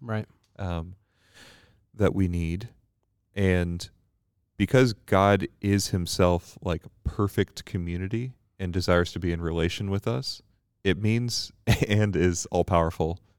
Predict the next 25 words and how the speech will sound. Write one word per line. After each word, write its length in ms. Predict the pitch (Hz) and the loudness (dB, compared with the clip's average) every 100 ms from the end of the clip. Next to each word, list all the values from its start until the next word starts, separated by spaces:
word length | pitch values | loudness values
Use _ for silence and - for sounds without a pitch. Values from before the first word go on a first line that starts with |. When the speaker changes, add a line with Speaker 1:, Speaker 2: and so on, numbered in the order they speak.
| _ 95 | _ -6
Speaker 2:
and 360 | 85 80 82 - _ _ _ | -6 -6 -10 -18 _ _ _
all-loving, 1080 | 90 80 78 85 - 92 90 95 78 80 107 - | 0 0 0 -6 -8 2 2 2 -2 -4 -10 -16
which 180 | - 131 | -2 2
is 120 | 120 | 6
a 40 | |
Speaker 1:
Mm-hmm. 100 | 113 | 4
Speaker 2:
re-, 140 | 82 80 _ | 2 -2 _
relational 560 | 92 82 82 - 82 | 0 2 2 0 -8
term, 380 | - 82 90 101 - - | -6 -8 -8 -10 -16 -8
right? 220 | 90 87 | -6 -2
Speaker 1:
Yeah. 160 | 107 - _ _ _ _ _ _ | -4 -4 _ _ _ _ _ _
Speaker 2:
Um, 380 | 101 90 85 85 - _ _ _ _ - - - _ _ _ _ _ _ _ _ | 0 0 -2 -8 -16 _ _ _ _ -20 -20 -20 _ _ _ _ _ _ _ _
it 180 | 113 104 | -2 2
means 400 | 117 151 170 - | 4 4 2 4
that 440 | 117 98 92 - - _ _ | 6 6 4 -4 -18 _ _
we 160 | 107 120 | -2 2
can 260 | 131 101 - | 2 0 0
always 580 | 107 117 131 139 127 - | 2 4 4 4 2 -4
turn 380 | - 110 107 107 | -4 -2 -2 -4
to 120 | 107 | -6
God, 480 | - 87 90 123 - _ _ _ _ _ | -2 0 0 -4 -8 _ _ _ _ _
uh, 180 | 101 90 | -2 -2
not 300 | 95 104 117 - | 0 0 0 -2
as 480 | 98 92 87 - - 104 | 0 0 0 -4 -6 -2
a, 400 | 92 85 85 | 0 0 -4